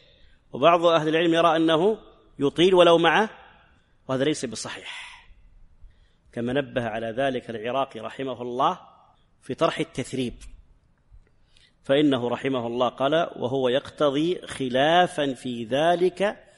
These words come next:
بين أهل العلم، ولا أعلم فيه خلافاً"، أن الإمام المنبغي عليه ماذا؟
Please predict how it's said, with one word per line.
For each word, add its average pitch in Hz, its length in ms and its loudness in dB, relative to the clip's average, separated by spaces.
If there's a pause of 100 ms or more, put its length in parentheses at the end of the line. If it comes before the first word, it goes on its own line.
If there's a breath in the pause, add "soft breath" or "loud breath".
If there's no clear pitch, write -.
(380 soft breath)
بين 170 280 4
أهل 127 340 0
العلم، 110 340 -4 (880)
ولا 139 420 4
أعلم 113 420 0
فيه 165 340 -2
خلافاً"، 104 680 -8 (1120)
أن 123 180 -2
الإمام 120 580 -2
المنبغي 131 480 0
عليه 131 300 0
ماذا؟ 135 580 0